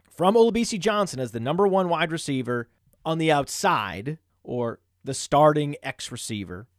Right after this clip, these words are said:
for the Vikings, took over for Olabisi Johnson in week three. He's been the number one wide receiver in fantasy. And because the Vikings defense is so bad, Adam Thielen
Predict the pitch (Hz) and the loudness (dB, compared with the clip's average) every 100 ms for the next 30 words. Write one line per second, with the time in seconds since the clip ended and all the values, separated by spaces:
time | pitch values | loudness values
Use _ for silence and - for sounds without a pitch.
0 | _ 123 113 107 98 78 - - _ _ | _ -6 0 0 -2 -10 -16 -20 _ _
1 | - 139 156 165 175 151 147 135 127 123 | -6 2 4 4 4 4 4 2 -2 -4
2 | 110 95 95 - 92 117 _ _ 107 143 | -6 -6 -8 -12 -16 -20 _ _ -4 -2
3 | - 113 98 95 95 _ _ - 139 120 | -2 -6 -6 -6 -12 _ _ -6 -6 2
4 | 156 147 131 156 151 139 147 147 156 131 | 2 2 0 2 2 0 0 4 4 4
5 | 139 131 117 113 113 - 110 98 98 95 | 0 0 -2 -2 -4 -4 -4 -4 -8 -8
6 | 87 85 - - _ - - - - _ | -10 -12 -16 -20 _ -16 -16 -16 -20 _
7 | _ 123 123 120 120 - - 143 190 240 | _ -6 -4 -4 -6 -8 -2 4 4 2
8 | - - _ _ 131 123 156 160 151 110 | -4 -8 _ _ -4 2 2 2 -4 0
9 | 160 233 - 143 127 - - - 127 139 | 0 0 0 -4 -4 -10 -10 2 4 6
10 | 165 247 143 113 120 147 _ _ 151 170 | 4 4 2 -4 -8 -12 _ _ 0 4
11 | 185 170 220 262 160 135 | 4 4 6 6 4 0